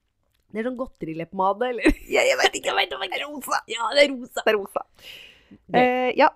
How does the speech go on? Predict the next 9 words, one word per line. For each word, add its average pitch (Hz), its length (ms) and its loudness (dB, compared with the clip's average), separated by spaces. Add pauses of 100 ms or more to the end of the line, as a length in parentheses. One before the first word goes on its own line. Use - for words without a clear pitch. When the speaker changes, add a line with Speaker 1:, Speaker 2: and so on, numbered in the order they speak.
(120)
Speaker 2:
tusen 294 260 2
takk 277 160 4
til, 269 240 2
eh, 254 880 6
gode 220 360 2
kompis 214 480 0 (100)
og 208 680 4
kollega, 185 480 4 (240)
eh, 214 160 4